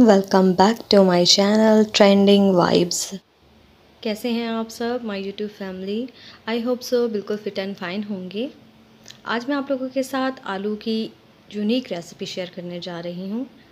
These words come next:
तो चलें, आइए start करते हैं। बिस्मिल्लाहिर्रहमानिर्रहीम। मैंने एक देचकी ली है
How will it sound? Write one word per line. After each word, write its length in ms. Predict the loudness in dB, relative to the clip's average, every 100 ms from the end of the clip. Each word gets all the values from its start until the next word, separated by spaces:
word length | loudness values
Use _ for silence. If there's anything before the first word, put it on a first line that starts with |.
| _ _ _ _ _ _ _ -18
तो 60 |
चलें, 260 | -10 -8 -4
आइए 140 | -6 -6
start 320 | -10 -12 -12
करते 240 | -14 -10 -6
हैं। 140 | -6
बिस्मिल्लाहिर्रहमानिर्रहीम। 1120 | -6 -8 -10 -8 -8 -8 -8 -8 -8 -8 -8 -8
मैंने 260 | -6 -6 -8
एक 100 | -10
देचकी 360 | -12 -10 -10 -10
ली 160 | -8
है 180 | -8 -10